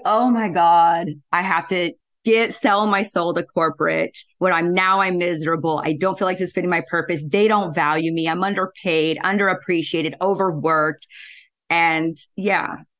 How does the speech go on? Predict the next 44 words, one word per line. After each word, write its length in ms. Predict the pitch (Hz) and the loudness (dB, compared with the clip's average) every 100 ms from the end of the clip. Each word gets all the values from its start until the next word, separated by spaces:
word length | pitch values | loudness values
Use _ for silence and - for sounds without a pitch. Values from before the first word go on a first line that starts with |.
| _ - | _ -2
it 300 | 208 - - | -2 -4 -6
was 600 | 185 196 185 165 - - _ _ _ - | 0 0 0 -4 -10 -20 _ _ _ -8
exciting, 640 | 180 - - 156 180 247 | -8 -4 -2 0 2 2
but 120 | 220 | 2
now 220 | 202 208 294 | 0 0 0
it's 160 | 294 196 | -4 -4
go 260 | 190 185 208 | -2 0 -2
time. 540 | - - - - 165 _ _ - | -4 -6 -6 -12 -12 _ _ -4
For 160 | 226 | -2
people 380 | - 285 262 330 | 2 2 4 4
who 160 | 277 - | 2 2
ask 340 | 180 196 - | 0 -2 -2
me, 180 | 185 185 | -4 -2
"Well, 160 | 185 | -2
how 180 | 185 196 | 0 0
the 100 | 220 | 2
hell 160 | 240 214 | 2 2
did 160 | 208 | 0
you 120 | 190 170 | -4 -6
do 220 | 208 202 | -2 0
this?" 340 | 170 165 - - - | 0 -2 -6 -8 -2
I 280 | 180 175 147 - - | 0 0 -6 -16 -4
mentioned 400 | 214 254 262 214 | 0 0 0 0
this 160 | 180 - | -2 -2
earlier, 560 | 208 214 160 151 160 - _ _ _ _ _ _ - | 0 0 0 0 -2 -8 _ _ _ _ _ _ -6
pay 300 | - 277 311 | -2 0 2
off 320 | 254 233 240 | 2 2 0
your 120 | 208 | -4
subscriptions. 680 | 208 208 - 190 185 - 185 | -4 -4 -4 -4 -2 -2 -2
I 80 | 208 | 0
had 80 | 214 | 0
over 200 | 185 180 | 0 0
eight 200 | 254 262 | -2 0
hundred 280 | 247 233 220 | 0 0 -2
something 280 | 214 208 180 | -4 -2 -2
dollar 260 | 175 170 | 0 0
in 80 | 170 | -2
subscriptions, 720 | 165 151 - 151 - 156 151 | -6 -8 -6 -4 -2 -2 -2
total 320 | 147 214 214 214 | -2 -2 0 0
B 240 | 175 165 | 0 -2
S. 380 | 147 139 143 - | -2 -4 -6 -4
So 100 | 175 | -2
I'm 80 | 165 | 0
like, 200 | 165 | -2